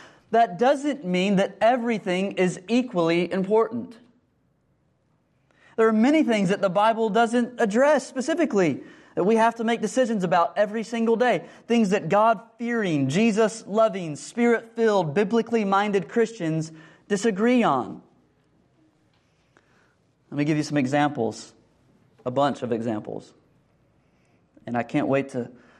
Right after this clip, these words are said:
I wish I could feel what you're feeling as I read these, 'cause you're all gonna disagree on all of this stuff. And then some of you are gonna be like, "Well, why is that even on the list?" And you missed this one. And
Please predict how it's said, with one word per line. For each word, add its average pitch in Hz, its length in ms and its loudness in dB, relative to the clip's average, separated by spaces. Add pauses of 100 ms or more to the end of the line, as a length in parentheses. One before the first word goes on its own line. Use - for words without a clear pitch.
(160)
I 127 60 -4
wish 147 160 -2
I 139 40 -2
could 120 240 -6 (240)
feel 151 240 2
what 131 180 -2
you're 135 80 -4
feeling 139 420 0
as 123 100 -2
I 120 120 2
read 123 360 -2
these, 104 340 -6 (920)
'cause 127 180 -12
you're 139 160 2
all 147 180 2
gonna 135 160 -6
disagree 131 500 -2
on 123 120 0
all 135 240 2
of 113 60 -6
this 120 120 -4
stuff. 120 380 -2
And 120 100 0
then 120 80 2
some 160 180 0
of 165 60 -2
you 143 60 0
are - 20 -2
gonna 135 100 0
be 131 80 2
like, 131 140 2
"Well, 117 100 0
why 165 200 4
is 156 60 -4
that 165 140 2
even 160 220 0
on 165 100 2
the 151 80 0
list?" 143 380 0
And 123 100 -6
you 123 80 -4
missed 175 320 -2
this 170 200 0
one. 117 180 -6
And 147 200 -12